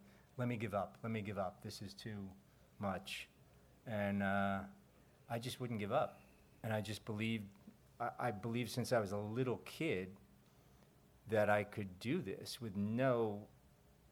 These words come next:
no reason to, really, until I started doing it and felt like, "Oh, I'm,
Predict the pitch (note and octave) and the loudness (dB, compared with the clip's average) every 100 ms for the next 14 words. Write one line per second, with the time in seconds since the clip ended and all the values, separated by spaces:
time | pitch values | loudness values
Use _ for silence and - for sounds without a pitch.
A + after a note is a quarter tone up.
0 | - - - - - - - - B2 B2 | -20 -20 -20 -20 -20 -20 -20 -10 -2 2
1 | C3+ A#2+ E3 G#2 F2 - - - - A2 | 2 2 2 0 -4 -6 -10 -12 -12 -4
2 | B2 G2+ G2 F#2+ A#2 G2+ G2+ G#2+ G2 - | -2 -2 -6 -10 -4 -2 2 2 2 0
3 | A2+ G2 F2+ A2+ A2+ G2 F#2+ F#2+ A#2 G#2+ | 0 -2 -2 2 2 2 0 -2 -2 -2
4 | A2 B2+ - - C3+ D3+ A#2+ | -4 -8 -10 -18 -16 -10 -10